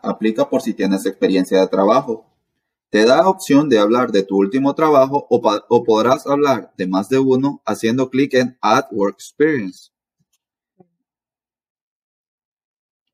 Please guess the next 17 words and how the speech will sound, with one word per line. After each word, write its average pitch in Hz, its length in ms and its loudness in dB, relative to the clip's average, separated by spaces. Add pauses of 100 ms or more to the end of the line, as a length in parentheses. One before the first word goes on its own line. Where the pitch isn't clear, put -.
(420)
Esto 135 240 -4
es 170 120 -8
algo 165 280 -2
que 135 100 0
debes 113 240 4
llenar 139 460 2
si 123 180 -2
tienes 120 320 0
experiencia 143 800 0
y 135 80 4
no 113 160 2
subiste 104 400 0
un 98 140 -2
resumen. 123 640 -4 (840)
No 139 220 2
tengo 175 220 2
experiencia, 143 760 2